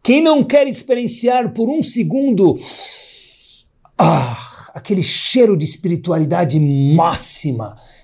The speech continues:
dentro do Kodesh HaKodashim? O Kavod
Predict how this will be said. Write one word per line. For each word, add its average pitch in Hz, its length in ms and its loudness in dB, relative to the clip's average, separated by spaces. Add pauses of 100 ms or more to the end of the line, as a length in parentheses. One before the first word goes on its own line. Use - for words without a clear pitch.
(120)
dentro 143 460 2
do 135 120 -2
Kodesh 131 400 -2
HaKodashim? 104 580 -6 (920)
O 110 120 -10
Kavod 123 540 0